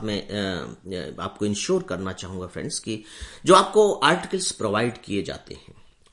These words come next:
no doubt कि importance के आधार पर तो हम सबको बराबर marks नहीं दे सकते कि सब equally important है, लेकिन उसमें से फालतू का article कोई नहीं होता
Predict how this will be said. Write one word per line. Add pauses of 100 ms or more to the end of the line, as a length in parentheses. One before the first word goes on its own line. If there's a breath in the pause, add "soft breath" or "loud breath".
no
doubt
कि (120)
importance
के
आधार
पर
तो
हम
सबको
बराबर
marks
नहीं
दे
सकते
कि
सब
equally
important
है, (1120 loud breath)
लेकिन
उसमें
से (500)
फालतू
का
article
कोई
नहीं
होता